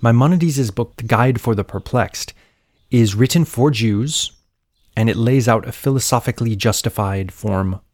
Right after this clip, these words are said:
of Judaism, wherein all the ritual obligations of the Jewish life, so stuff like keeping kosher, which might seem a bit arbitrary, are in fact philosophically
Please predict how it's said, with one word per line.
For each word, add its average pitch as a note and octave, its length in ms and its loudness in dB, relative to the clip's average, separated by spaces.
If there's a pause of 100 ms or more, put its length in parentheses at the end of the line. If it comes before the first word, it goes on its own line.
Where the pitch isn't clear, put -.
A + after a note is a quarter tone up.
of - 120 -20
Judaism, B2+ 560 0 (380)
wherein G#2 480 2
all C3+ 280 2
the C#3 120 2
ritual A2 420 0
obligations G#2 600 -2
of F2+ 80 -12
the F#2+ 60 -8
Jewish E2+ 300 -8
life, - 180 -4
so - 180 -6
stuff - 320 -6
like F#2 120 -6
keeping G2 300 -6
kosher, - 520 -6 (400)
which - 300 -6 (160)
might B2+ 320 2
seem C3 360 0
a A#2 60 2
bit A2 220 -2
arbitrary, D3+ 680 -2 (800)
are A#2+ 160 2
in B2 180 -2
fact D3 440 -2
philosophically G#2+ 840 -6